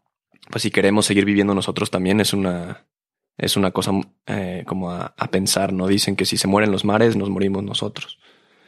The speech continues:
Entonces, ¿qué tan lejos estamos dispuestos a ir como para satisfacer nuestras papilas gustativas de esa manera, ¿no?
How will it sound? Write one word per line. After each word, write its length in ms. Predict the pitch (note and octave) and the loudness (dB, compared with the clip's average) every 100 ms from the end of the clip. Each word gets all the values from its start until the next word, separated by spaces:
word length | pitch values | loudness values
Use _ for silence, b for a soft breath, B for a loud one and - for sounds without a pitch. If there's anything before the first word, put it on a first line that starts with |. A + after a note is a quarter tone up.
| b b b | b b b
Entonces, 500 | G2+ F#2+ G2 G2 - - _ | -6 -4 -2 -2 -6 -10 _
¿qué 100 | F#2 | 0
tan 160 | F#2+ G2 | 2 2
lejos 180 | F#2+ G2+ | 0 -2
estamos 240 | - G2 F#2+ | 0 2 2
dispuestos 540 | F2+ G2 F#2+ F2+ - | 0 2 2 0 0
a 60 | F2+ | 0
ir 180 | F#2 F#2 | 0 0
como 240 | F#2 F2 | -2 -2
para 580 | - A1 - - _ _ _ b b b | -4 -4 -8 -14 _ _ _ b b b
satisfacer 600 | F#2+ F#2+ F#2 F#2 - F#2+ | 0 2 2 0 2 2
nuestras 320 | F#2+ - - | 2 0 -2
papilas 480 | - - F#2 F#2 F#2 | -2 -2 0 -2 -2
gustativas 600 | F#2 - - G2 F#2 - | -4 -6 -6 -6 -6 -6
de 60 | - | -6
esa 140 | - | -6
manera, 500 | F2 F2+ D#2+ A#2 - - | -6 -6 -6 -8 -14 -16
¿no? 300 | - - - | -10 -8 -10